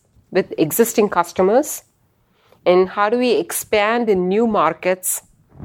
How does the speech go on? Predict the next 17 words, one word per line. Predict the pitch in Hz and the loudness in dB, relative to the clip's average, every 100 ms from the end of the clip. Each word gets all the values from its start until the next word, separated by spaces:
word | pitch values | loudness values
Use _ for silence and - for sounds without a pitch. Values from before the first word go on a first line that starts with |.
| - _ _ - | -20 _ _ 0
with | 170 - | 0 4
new | 175 165 | 2 2
customers. | 147 - - - - - - - _ _ _ _ _ _ _ _ _ _ _ - | -2 -6 -12 -14 -10 -10 -12 -16 _ _ _ _ _ _ _ _ _ _ _ -2
And | 170 | 0
even | 190 214 208 | 2 0 2
in | 185 | 2
existing | 156 - 233 269 240 | 0 -2 -4 -2 0
markets, | 202 185 214 190 - 175 | 0 0 0 -4 -4 -4
we | 170 | -2
had | 165 165 | -2 0
to | 175 | 2
look | 170 180 180 | 2 0 0
at | 151 156 - _ - - - - - | 0 0 -6 _ -20 -20 -20 -20 -8
Silicon | - 190 180 156 | -2 0 0 -2
Valley | 160 175 226 | 0 2 0
closely | 233 220 180 - 185 196 | 0 0 0 -2 -4 -4
becau-, | 170 - - | -6 -10 -14